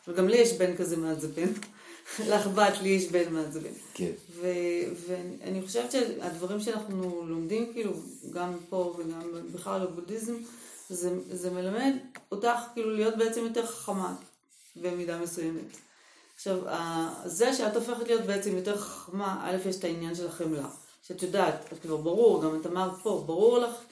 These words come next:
Speaker 1: שהיא נמצאת
Speaker 2: שהיא
Speaker 1: באיזשהו סוג
Speaker 2: סובלת,
Speaker 1: של
Speaker 2: כן.
Speaker 1: מצוקה שהיא סובלת. ואת עכשיו במצב שאת לומדת ומבינה מה זה הסבל הזה. אז את יכולה להבין את המצב שלה. ומה שקורה לי, למשל, שאני מקבלת את החצים האלה של ה-, זה מה שקורה לי בזמן האחרון,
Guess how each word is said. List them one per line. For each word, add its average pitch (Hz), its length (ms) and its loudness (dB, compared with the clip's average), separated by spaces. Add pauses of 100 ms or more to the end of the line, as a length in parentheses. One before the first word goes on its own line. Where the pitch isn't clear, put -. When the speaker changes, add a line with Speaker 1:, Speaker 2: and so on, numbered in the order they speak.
(200)
Speaker 1:
שהיא 180 180 -4
נמצאת 175 300 -2
Speaker 2:
שהיא 196 100 -4
Speaker 1:
באיזשהו 190 360 4
סוג - 80 6
Speaker 2:
סובלת, 104 180 8
Speaker 1:
של 87 60 4
Speaker 2:
כן. 208 180 2
Speaker 1:
מצוקה 214 360 -2
שהיא 214 160 -6
סובלת. 226 420 -4 (600)
ואת 196 300 6
עכשיו 247 260 2
במצב 180 440 -2
שאת 180 240 -2
לומדת 175 440 2
ומבינה 170 500 0
מה 247 200 2
זה 247 120 0
הסבל 240 440 0
הזה. 156 220 -2 (680)
אז 170 120 -4
את 165 140 -4
יכולה 202 460 2
להבין 226 480 6
את 269 80 4
המצב 214 360 2 (100)
שלה. 160 200 -4 (600)
ומה 185 220 0
שקורה 202 420 0
לי, 247 360 6
למשל, 175 320 0
שאני 175 220 -2
מקבלת 175 500 2
את 170 140 -2
החצים 175 520 -2
האלה 165 280 -4
של 170 240 -8
ה-, 160 320 0
זה 160 120 -8
מה 160 140 -4
שקורה 175 300 -4
לי 180 60 -2
בזמן 170 340 -4
האחרון, 262 560 0